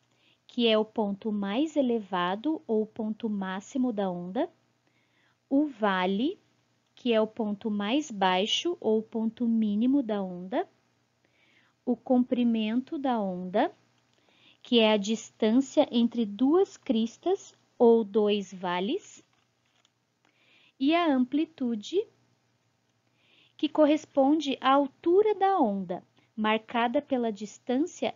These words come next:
entre o ponto de equilíbrio ou de repouso até a crista ou até o vale da onda.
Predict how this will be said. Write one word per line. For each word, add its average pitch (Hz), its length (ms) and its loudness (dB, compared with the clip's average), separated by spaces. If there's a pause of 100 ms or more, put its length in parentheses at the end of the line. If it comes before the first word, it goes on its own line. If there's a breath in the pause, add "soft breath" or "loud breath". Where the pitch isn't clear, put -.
entre 226 340 -4
o 208 80 0 (160)
ponto 269 420 -2
de 247 240 -4
equilíbrio 220 880 -4 (2500)
ou 220 200 6
de 202 160 -6
repouso 214 720 -2 (800 soft breath)
até 285 500 4
a 311 60 0
crista 277 720 -2 (100)
ou 277 220 4
até 294 280 -2
o 269 120 2
vale 202 400 -2
da 220 200 -2
onda. 180 400 -4